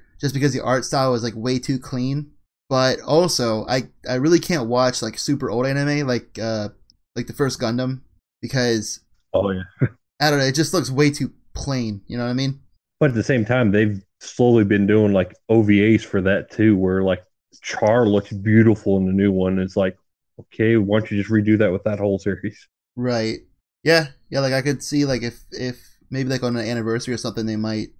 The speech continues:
Speaker 1: do that, but, um, so my next one, well, I'll, I'll save this one for last because it is the one that I think needs a reboot the very most, but, um, so I'm gonna say,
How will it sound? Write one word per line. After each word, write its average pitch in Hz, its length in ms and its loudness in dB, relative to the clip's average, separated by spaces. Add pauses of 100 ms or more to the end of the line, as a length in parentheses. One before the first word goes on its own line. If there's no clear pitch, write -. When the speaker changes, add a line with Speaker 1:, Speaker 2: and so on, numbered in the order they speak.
(300)
Speaker 1:
do 113 160 -6
that, 107 340 -8
but, 104 280 -8 (440)
um, 107 340 -8
so 135 520 -4 (340)
my 160 380 -2 (180)
next 127 440 -6
one, 104 320 -6 (420)
well, 127 320 2
I'll, 151 140 0
I'll 180 160 2
save 190 220 4
this 156 120 2
one 156 120 -2
for 123 100 -4
last 113 320 -6
because 113 600 -6
it 131 120 -6
is 123 120 -4
the 131 80 -4
one 123 180 -2
that 117 120 -2
I 117 100 -2
think 117 260 -8 (400)
needs 127 220 -4
a 107 40 -6
reboot 123 360 -2
the 107 80 -8
very 113 300 -4
most, 104 500 -4 (380)
but, 131 220 0
um, 117 380 -2 (380)
so 170 160 2
I'm 185 200 -2
gonna 240 180 2
say, 160 640 4